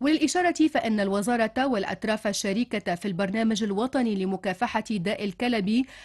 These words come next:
تعمل على تحقيق الهدف العالمي المشترك، وهو عدم تسجيل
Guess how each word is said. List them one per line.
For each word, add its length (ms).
تعمل 520
على 260
تحقيق 460
الهدف 440
العالمي 600
المشترك، 600
وهو 260
عدم 500
تسجيل 560